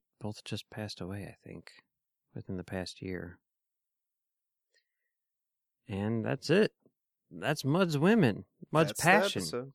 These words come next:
Speaker 1: Passion.
Speaker 2: M-, Mudd's
Speaker 1: That's
Speaker 2: Passion.
Speaker 1: Passion.
Speaker 2: Passion for women.
Speaker 1: Passion. It's kinda cool 'cause it's not Mudd's passion. It's like he's not passionate for something, but it's, he's selling passion.
Speaker 2: Ah, yes.
Speaker 1: Yeah.
Speaker 2: Or it's the passionate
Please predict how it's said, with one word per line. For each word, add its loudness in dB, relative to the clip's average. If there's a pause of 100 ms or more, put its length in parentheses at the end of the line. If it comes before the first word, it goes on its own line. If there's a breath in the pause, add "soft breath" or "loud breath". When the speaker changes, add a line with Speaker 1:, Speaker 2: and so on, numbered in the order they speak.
Speaker 1:
Passion. -2
Speaker 2:
M-, -16
Mudd's 0
Speaker 1:
That's -14
Speaker 2:
Passion. 4
Speaker 1:
Passion. -2
Speaker 2:
Passion 2
for -2
women. -8 (220)
Speaker 1:
Passion. -8 (340)
It's -2
kinda 2
cool 4
'cause -6
it's -8
not 0
Mudd's -2 (100)
passion. -8
It's -10
like -12
he's -10
not -6
passionate -8
for -6
something, -10
but -10
it's, -12
he's -6
selling -6 (100)
passion. -12 (760)
Speaker 2:
Ah, -2
yes. -4 (640)
Speaker 1:
Yeah. -10 (580)
Speaker 2:
Or 4
it's -2
the -6
passionate 0